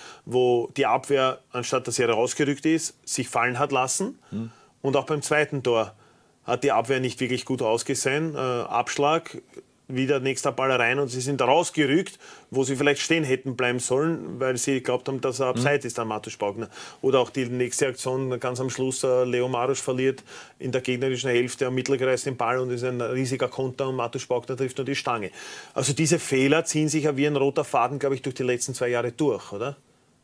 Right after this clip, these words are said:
Speaker 2: Ja, da muss man ein bisschen ausgepuffter werden und da, da geht's aber nicht wirklich um ein, also ich bin kein Fan von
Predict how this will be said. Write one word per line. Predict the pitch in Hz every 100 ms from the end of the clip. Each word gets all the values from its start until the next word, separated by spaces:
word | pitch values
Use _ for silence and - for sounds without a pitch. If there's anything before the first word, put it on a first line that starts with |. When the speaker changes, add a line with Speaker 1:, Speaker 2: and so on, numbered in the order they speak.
| _ _ _ _ 87
Speaker 2:
Ja, | 107 110
da |
muss | 101 101
man | 110
ein |
bisschen | 98 101
ausgepuffter | 95 - - 110 - 110
werden | 104 101 113
und | 104 98 - -
da, | 95 92
da | -
geht's | 90 92 85 95
aber | 90 95
nicht | 92 -
wirklich | 90 98 -
um | 90
ein, | 90 90 85
also | 87 101
ich | 113 113
bin | 107
kein | 98 87 87
Fan | 92 90
von | - 90